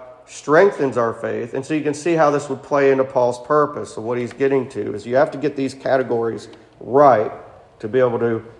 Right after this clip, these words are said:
open your mouth wide and receive the gospel. <clears throat> And then it goes into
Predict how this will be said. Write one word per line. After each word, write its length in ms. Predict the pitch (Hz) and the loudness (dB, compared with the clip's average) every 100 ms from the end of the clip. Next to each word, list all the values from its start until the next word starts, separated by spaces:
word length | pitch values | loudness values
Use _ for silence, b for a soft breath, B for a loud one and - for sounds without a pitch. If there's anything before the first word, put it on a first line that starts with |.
| - | 2
open 340 | 147 147 151 | 4 6 4
your 120 | 139 | 4
mouth 260 | 135 131 127 | 6 6 6
wide 320 | 123 123 120 | 6 6 6
and 100 | 113 | 2
receive 320 | 110 - 113 | -6 -8 -8
the 80 | 104 | -4
gospel. 680 | 107 127 127 - 101 135 - - _ _ _ _ _ _ _ _ _ _ - b b b _ | 2 4 4 -2 -10 -10 -14 -20 _ _ _ _ _ _ _ _ _ _ -20 b b b _
<clears throat> 0 | |
And 460 | 190 220 127 135 147 | 2 2 2 2 6
then 140 | 165 | 6
it 120 | 156 - | 6 4
goes 260 | 147 139 | 4 4
into 600 | 143 143 143 139 131 123 | 4 2 0 0 0 -2